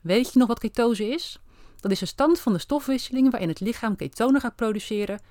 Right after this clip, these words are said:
uit de vetverbranding. En weet je nog wat ketonen zijn? Dat zijn moleculen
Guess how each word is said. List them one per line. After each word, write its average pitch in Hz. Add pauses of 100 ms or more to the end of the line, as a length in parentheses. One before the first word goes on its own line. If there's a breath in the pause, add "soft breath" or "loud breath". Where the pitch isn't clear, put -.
(180 soft breath)
uit 277
de -
vetverbranding. 139 (960 soft breath)
En 180
weet 202
je 226
nog 202
wat 214
ketonen 254
zijn? 254 (560 soft breath)
Dat -
zijn 196
moleculen 294